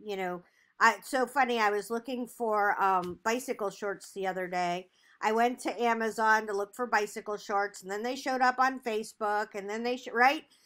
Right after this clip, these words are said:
So that's how those things happen, is a cookie. So what happens is I recommended somebody to there, and then they had a cookie, and so then I made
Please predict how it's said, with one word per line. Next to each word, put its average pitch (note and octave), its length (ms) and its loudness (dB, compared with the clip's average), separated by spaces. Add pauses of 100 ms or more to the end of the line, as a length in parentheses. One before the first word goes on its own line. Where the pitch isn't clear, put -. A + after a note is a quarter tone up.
(140)
So C#4+ 260 0
that's D#4+ 400 8
how D4 400 8
those A#3+ 300 0
things G#3+ 340 -6
happen, A#3+ 540 2
is G#3 160 -2
a G#3 100 -2
cookie. C#4+ 480 -6
So F#3 420 2 (840)
what G#3+ 200 -4
happens D4+ 500 -2
is B3+ 300 0 (460)
I A3 760 6 (540)
recommended E4 680 2
somebody E4+ 340 2
to - 140 -8
there, D4+ 480 6
and A3+ 160 -2
then A#3 160 -4
they C#4+ 120 -2
had D4 200 2
a D#4 40 -2
cookie, C#4 580 -8 (420)
and A3+ 280 4
so A#3 220 -2
then A#3+ 180 2
I B3 120 2
made B3 260 -2